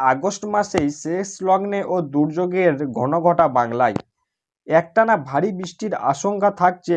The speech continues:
উত্তর থেকে দক্ষিণবঙ্গের জেলায় জেলায়। আবারও ঘূর্ণাবর্তের জেরে অশনি সংকেত রয়েছে। রোদের দেখা মিলছে না টানা কয়েকদিন।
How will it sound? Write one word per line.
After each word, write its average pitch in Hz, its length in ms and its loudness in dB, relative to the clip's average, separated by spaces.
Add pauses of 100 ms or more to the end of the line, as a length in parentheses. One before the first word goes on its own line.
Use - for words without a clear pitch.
(100)
উত্তর 156 360 -2 (100)
থেকে 190 220 0 (140)
দক্ষিণবঙ্গের 180 800 0
জেলায় 127 320 4
জেলায়। 127 320 2 (680)
আবারও 214 400 4 (100)
ঘূর্ণাবর্তের 190 760 0
জেরে 170 300 2 (640)
অশনি 202 500 2 (120)
সংকেত 160 380 0
রয়েছে। 127 400 0 (640)
রোদের 175 420 4
দেখা 175 300 4
মিলছে 208 480 -4
না 196 200 4 (840)
টানা 151 240 4
কয়েকদিন। 127 520 -2